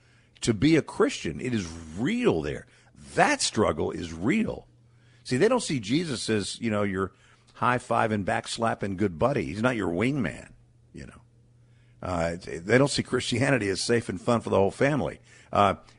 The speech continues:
it, it's a risk, and, and it, they take it very seriously. What do they need? They need comfort. They need wisdom.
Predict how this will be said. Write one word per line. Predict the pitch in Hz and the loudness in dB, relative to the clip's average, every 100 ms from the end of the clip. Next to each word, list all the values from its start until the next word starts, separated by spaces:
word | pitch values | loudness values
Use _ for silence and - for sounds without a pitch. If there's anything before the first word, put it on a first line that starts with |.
| _ | _
it, | 101 - | -8 -2
it's | 151 147 | 2 4
a | |
risk, | 107 127 269 - - - _ _ _ _ _ _ _ _ _ _ _ _ _ | 6 8 8 4 -14 -18 _ _ _ _ _ _ _ _ _ _ _ _ _
and, | 113 120 110 | -6 -6 -6
and | 117 | -8
it, | 113 - _ | -8 -12 _
they | 113 | -8
take | - 147 | -4 -4
it | 117 | -2
very | 127 113 | 0 0
seriously. | 92 - 196 - - 98 | -4 -6 -6 -6 -8 -8
What | 107 180 | -4 -4
do | 165 | -4
they | 143 | -4
need? | 131 123 147 120 67 117 _ _ _ _ _ | -4 -2 -4 -8 -12 -16 _ _ _ _ _
They | 107 | -12
need | 107 - | -12 -14
comfort. | - 135 - - - - _ _ _ _ _ _ - | -14 -14 -12 -16 -18 -20 _ _ _ _ _ _ -10
They | |
need | 107 90 | -8 -6
wisdom. | 82 127 - - | -2 -2 -4 -14